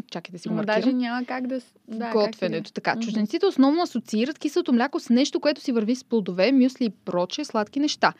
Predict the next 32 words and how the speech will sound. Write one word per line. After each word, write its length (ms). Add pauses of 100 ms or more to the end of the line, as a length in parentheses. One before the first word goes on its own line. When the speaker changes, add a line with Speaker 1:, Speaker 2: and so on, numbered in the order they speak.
(140)
Speaker 2:
Да. 200
Speaker 1:
Тараторът 580
ги 120
обърква 400
като 160
явление, 520
по 120
принцип, 460
а, 100
да. 200
Speaker 2:
Мгм. 340
Speaker 1:
Защото 360
е 20
студена 400
бяла 300
супа. 380 (380)
Speaker 2:
М. 40 (460)
Speaker 1:
Ма 80
не 60
е 40
Speaker 2:
И 40
все 200
едно 200
Speaker 1:
газпачо. 200
Speaker 2:
няма, 480
все 140
едно 200
няма, 540 (300)
а, 200
студена 440
червена 440
супа. 360